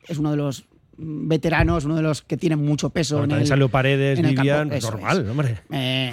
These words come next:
Speaker 1: y los insultos, pues, es, están de más en cualquier estadio, porque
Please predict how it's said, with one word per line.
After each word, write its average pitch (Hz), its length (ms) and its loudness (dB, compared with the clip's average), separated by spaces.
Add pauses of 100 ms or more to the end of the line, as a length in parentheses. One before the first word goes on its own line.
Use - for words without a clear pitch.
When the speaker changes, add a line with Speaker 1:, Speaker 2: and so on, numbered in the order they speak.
Speaker 1:
y 127 80 -6
los 120 220 -4
insultos, 185 580 0 (100)
pues, 139 300 -12
es, 127 420 -8
están 165 280 0
de 156 100 2
más 160 320 -2
en 151 120 0
cualquier 135 440 -2 (840)
estadio, 156 440 2
porque 135 260 -6